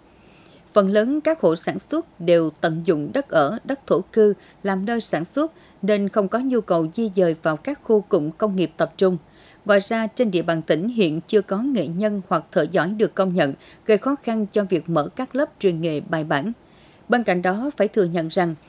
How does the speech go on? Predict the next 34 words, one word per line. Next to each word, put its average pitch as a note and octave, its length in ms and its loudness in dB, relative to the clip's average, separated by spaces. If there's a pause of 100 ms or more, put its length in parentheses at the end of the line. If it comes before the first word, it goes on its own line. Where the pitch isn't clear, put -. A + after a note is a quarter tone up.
(180)
sản F#3+ 240 0
phẩm F#3 280 0
của G#3 140 0
nhiều A3 180 -2
làng E3+ 260 -2
nghề E3 140 0
trong G#3 240 -4
tỉnh D#3+ 300 0
thiếu B3+ 240 -4
đặc F3+ 180 -2
sắc, D4 220 -6 (340)
chưa C4 140 4
tạo F3 180 -2
được F3 240 -2
thương A3+ 160 -2
hiệu E3+ 220 0
riêng G#3+ 400 -2
để D#3+ 140 2
nâng A3 260 -6
cao F3+ 280 -2
giá A#3 120 -4
trị, D#3 320 -2 (300)
khiến A#3 420 -2
việc F#3 240 2
tìm E3+ 180 2
kiếm A3+ 240 -2
thị F3+ 160 4
trường D#3 280 -2
tiêu G#3+ 240 0
thụ D3+ 320 -2
gặp F#3 220 -4
nhiều E3+ 180 -2
khó A#3+ 200 -4
khăn. G3+ 240 -2